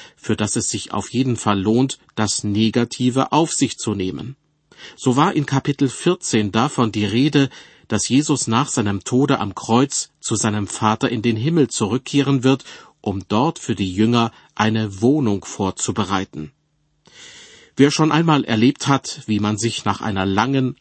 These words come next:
anstrengenden Wanderung aufs Nachhausekommen freut, der wird ungefähr nachempfinden können, welche Erwartung Jesus wecken will mit dieser Wohnung im Himmel. Aber er nennt auch die Kehrseite der Medaille.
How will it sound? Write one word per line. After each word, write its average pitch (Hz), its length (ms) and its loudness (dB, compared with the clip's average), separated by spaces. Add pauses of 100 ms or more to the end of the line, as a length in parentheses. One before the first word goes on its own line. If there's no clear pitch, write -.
anstrengenden 110 840 -2
Wanderung 117 580 2 (260)
aufs - 360 -2
Nachhausekommen 117 880 0
freut, 139 360 2 (580)
der 160 120 2
wird 165 160 0
ungefähr 131 520 2
nachempfinden 117 840 0
können, 117 400 2 (240)
welche 123 400 2
Erwartung 107 580 0
Jesus 104 560 -2
wecken 107 380 -2
will 98 220 2 (240)
mit 101 200 -6
dieser 95 360 -2 (160)
Wohnung 107 640 0
im 120 140 -2
Himmel. 101 420 -4 (680)
Aber 113 300 0 (240)
er 110 100 0
nennt 104 320 -4
auch 113 140 -4
die 123 140 0
Kehrseite 107 680 0
der 98 140 -2
Medaille. 101 580 -4